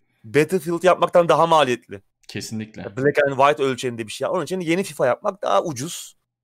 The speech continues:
Speaker 1: daha kolay paraya çevrilebilen bir şey ve daha çok satan bir şey. Yani onun için Black and White'ı E A yapmaz. Ha, keşke bağımsız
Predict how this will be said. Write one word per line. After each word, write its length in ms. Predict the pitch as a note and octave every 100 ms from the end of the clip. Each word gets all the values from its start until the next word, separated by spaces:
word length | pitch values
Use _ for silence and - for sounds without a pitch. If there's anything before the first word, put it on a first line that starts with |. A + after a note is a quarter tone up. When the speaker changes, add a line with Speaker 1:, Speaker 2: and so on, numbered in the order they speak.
| _ _ _ _ -
Speaker 1:
daha 180 | E3
kolay 300 | F3+ D#3+ C#3
paraya 280 | - B2 B2
çevrilebilen 600 | B2 B2 A2 A2 G#2+ G#2+
bir 40 | G2+
şey 240 | - G3+
ve 160 | G3 F#3
daha 160 | F3+
çok 140 | F#3 -
satan 320 | C3+ B2 A#2
bir 60 | G#2
şey. 220 | G#2 F#2+
Yani 200 | A#2 A#2
onun 180 | - D3+
için 200 | D3+ C3
Black 200 | D3+ D#3
and 180 | D#3 D3+
White'ı 340 | D3+ D3 D#3+ -
E 240 | D3+ C#3
A 20 |
yapmaz. 440 | E3 D#3+ - B2+ D3+
Ha, 180 | D3+
keşke 320 | D3+ E3+ E3+ C#3+
bağımsız 600 | D3 D#3 - D3+ -